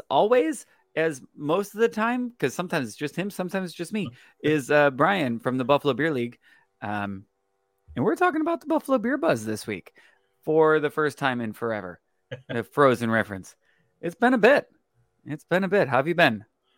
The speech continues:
Speaker 2: It has, it has been a while. I, I apologize for, uh,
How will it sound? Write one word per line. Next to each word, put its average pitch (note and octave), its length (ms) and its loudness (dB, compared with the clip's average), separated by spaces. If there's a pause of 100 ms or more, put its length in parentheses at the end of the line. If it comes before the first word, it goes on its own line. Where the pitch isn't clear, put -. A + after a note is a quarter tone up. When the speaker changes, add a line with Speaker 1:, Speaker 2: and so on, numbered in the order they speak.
(120)
Speaker 2:
It C3+ 140 -4
has, D#3+ 280 0
it C#3+ 160 -2
has F#3+ 240 2
been D#3+ 120 0
a C#3 40 -2
while. A2+ 360 2
I, G#2+ 260 0
I A#2+ 140 -2
apologize A#2+ 600 0
for, G#2+ 340 -2
uh, E2+ 260 -4